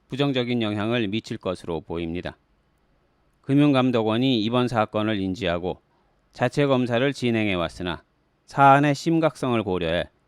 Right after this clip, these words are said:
즉시 검사를 시작한 것이라고 합니다. 대구은행 일부 지점 수십 명은 평가 실적을 올리기 위해 지난해 일천여 건이 넘는 고객 문서를 위조해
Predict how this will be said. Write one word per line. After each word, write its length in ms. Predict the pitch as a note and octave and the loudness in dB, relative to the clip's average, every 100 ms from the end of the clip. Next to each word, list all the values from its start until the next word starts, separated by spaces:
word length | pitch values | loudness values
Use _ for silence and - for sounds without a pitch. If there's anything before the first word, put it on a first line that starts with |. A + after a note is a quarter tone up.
| - | -12
즉시 360 | B2+ - D3+ | -10 -6 -4
검사를 760 | C3+ A#2 A#2+ A#2 A2 A#2+ G2 E2 | 0 2 0 2 2 2 2 -2
시작한 560 | - B2 A#2 - G#2+ G2 | -4 -4 -4 -4 -6 -4
것이라고 420 | E2+ - E2 D#2 | -4 -4 -6 -6
합니다. 340 | E2+ E2 D#2+ - _ _ _ _ _ _ _ _ _ _ _ _ _ _ _ | -6 -6 -8 -12 _ _ _ _ _ _ _ _ _ _ _ _ _ _ _
대구은행 500 | - C#3+ D3 D#3 E3 | 0 2 6 6 6
일부 320 | C#3 C3 C3+ | 4 2 0
지점 360 | C3 B2 C3+ B2+ | -2 0 0 0
수십 320 | - D3 C#3+ | -2 -4 -2
명은 440 | B2+ G#2 A2 F#2+ - _ | -2 0 -2 -4 -6 _
평가 320 | - D3+ D#3 | -4 0 0
실적을 440 | D3 B2+ B2+ B2+ | 0 -4 -2 -2
올리기 480 | D3 A2 A2 G#2+ G#2 | -2 -2 -4 -6 -6
위해 200 | G2+ A#2 | -2 0
지난해 520 | G#2+ - A#2 A#2 A#2+ A2 | -2 -4 -2 0 0 -2
일천여 580 | - A#2+ - C3 A#2 | -4 -6 -4 -4 -2
건이 340 | F#2+ G2+ G2 G2 | -4 -4 -4 -2
넘는 380 | F2 F2 F2+ F2 | -4 -4 -4 -6
고객 380 | - G#2+ A2 G2+ | -4 -2 -2 -2
문서를 440 | F#2+ F2+ F2+ F2 | -4 -6 -6 -6
위조해 380 | E2+ E2+ F2 | -8 -6 -4